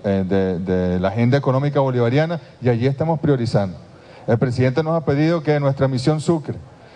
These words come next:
que nuestras universidades bolivarianas y que todas las universidades del país comiencen a priorizar las carreras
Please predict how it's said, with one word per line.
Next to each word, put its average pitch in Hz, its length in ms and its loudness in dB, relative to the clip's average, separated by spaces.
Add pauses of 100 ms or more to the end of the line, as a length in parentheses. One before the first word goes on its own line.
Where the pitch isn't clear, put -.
(140)
que 131 140 2
nuestras 135 260 2
universidades 131 440 2
bolivarianas 147 520 0
y - 40 -6
que 117 100 -2
todas 135 260 0
las 170 80 0
universidades 147 580 0 (160)
del 127 200 0
país 135 520 -2 (680)
comiencen 156 680 0
a 151 100 2
priorizar 139 500 0 (180)
las 135 160 -2
carreras 147 580 0